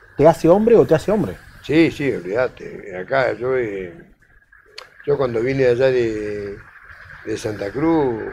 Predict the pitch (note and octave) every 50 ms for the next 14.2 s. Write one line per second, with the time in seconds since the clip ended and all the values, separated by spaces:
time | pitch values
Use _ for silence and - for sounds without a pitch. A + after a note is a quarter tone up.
0 | F#2+ - - A#2+ A#2 G#2+ F#2+ - F3+ F#3 D#3 G#2+ - F2 F2 F2+ F#2+ G#2+ A#2 A#2
1 | G#2 - - F#2+ F#2 F2 - G2 F#2+ F#2+ F#2 F#2 F2+ F2+ F2 - - - - -
2 | - - - - - - - A#2 C#3 C#3 - C#3+ C3 A#2+ A#2+ - D3+ E3 D#3 C#3
3 | C#3 C3+ C3 B2+ A#2 G#2+ A#2+ C3 C#3 C3 - - C#3 C3+ C3+ C3 B2 A2+ F#2+ F#2+
4 | - - - - A#2+ B2 C3 B2+ A#2+ A2 G#2 G2 F#2+ F#2 - - - - - -
5 | G2+ C#3+ B2+ G#2 F#2 F#2 F#2+ G2 G#2 A2 G2 - - _ _ _ _ _ _ _
6 | _ _ _ _ _ _ - - - _ - - A#2 A#2 - - E3+ F3 E3+ C3+
7 | - C#3+ E3+ G#3 G3+ D3+ A#2 A2 A2 A2+ - - A3+ E3 D3 - G#3 G3 F3 D3+
8 | - C#3+ C#3+ C#3+ D#3+ F3+ G3 F#3+ E3+ D3 - D3 D3+ D3 C#3+ C#3 - _ _ _
9 | _ _ _ D3 D#3 D3 C#3+ C#3+ C#3+ C#3 C3+ - - - - - G3+ F#3 E3+ D#3+
10 | D#3 D#3+ F3+ G3 G3+ G3 F#3 D3+ C#3 C#3+ C#3+ C#3+ C#3 C3+ C3 C3 - - - -
11 | _ _ _ - _ _ _ - E3 E3 D#3+ D#3+ D#3 D#3+ D#3+ D#3 D3 C#3+ D3+ D#3
12 | D3+ C#3+ D3+ D3 D3 D#3+ D3+ D3+ E3 E3 C3+ A2 G2 G2 F#2 - - _ - C#3
13 | G#2+ - G#2+ G#2 - G2+ F#2+ - - G#2+ A2 - - C#3 D3 D3 C#3+ C#3 C3+ B2+
14 | A#2 A2 A2 A2